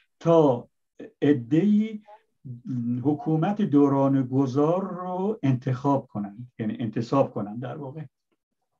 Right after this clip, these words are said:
و اونها به طور موقت شش ماه تا یک سال مجلس مؤسسان تشکیل بدن، انتخابات آزاد برگزار کنن. شخصاً نظر شخصی من این هستش که نظارت بین‌المللی لازم داره.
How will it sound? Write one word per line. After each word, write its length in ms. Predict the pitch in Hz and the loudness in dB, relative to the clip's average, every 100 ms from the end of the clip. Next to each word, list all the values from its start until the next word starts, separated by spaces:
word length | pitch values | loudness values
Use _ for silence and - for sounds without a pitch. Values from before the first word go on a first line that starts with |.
| _ | _
و 80 | 139 | 2
اونها 380 | 143 139 139 165 | 4 6 6 4
به 140 | 160 | 4
طور 220 | 139 165 165 | 2 2 2
موقت 560 | 151 131 123 131 131 | 2 2 0 -2 -6
شش 400 | 113 - 131 - | -8 -4 -6 -2
ماه 300 | 127 120 - _ _ _ | 0 0 -4 _ _ _
تا 200 | - 127 | -2 2
یک 240 | 113 123 117 | 2 0 -2
سال 460 | - 143 160 180 - _ _ _ | 0 2 2 0 -6 _ _ _
مجلس 380 | 147 123 110 107 | -2 0 0 -2
مؤسسان 560 | 117 110 107 120 135 160 | -2 -4 -6 -6 -2 -2
تشکیل 380 | 160 147 - 151 | -2 -4 -4 0
بدن، 600 | 151 147 143 143 156 - | 0 2 0 0 -2 -2
انتخابات 640 | 117 123 117 110 110 110 | -2 -2 -2 0 0 -2
آزاد 440 | 117 110 107 131 151 | -2 -2 0 -2 0
برگزار 520 | 143 135 135 147 147 | -2 -2 -2 -2 -2
کنن. 380 | 151 147 156 160 _ _ _ _ | -2 -2 -2 -8 _ _ _ _
شخصاً 720 | - - - 160 156 - 180 | -20 -8 2 2 2 0 2
نظر 400 | 151 131 131 151 | 4 2 2 0
شخصی 440 | 156 143 127 - 170 | 0 -4 -4 -4 -2
من 180 | 170 | -2
این 140 | 165 170 | -4 -4
هستش 340 | 170 160 160 | -6 -4 -6
که 100 | - | -2
نظارت 480 | 147 123 123 131 135 | 0 2 2 2 0
بین‌المللی 720 | 151 123 110 107 107 104 107 | -2 -2 -2 -2 -2 -2 -2
لازم 380 | 104 98 110 123 | -2 -6 -8 -10
داره. 280 | - 160 | -10 -12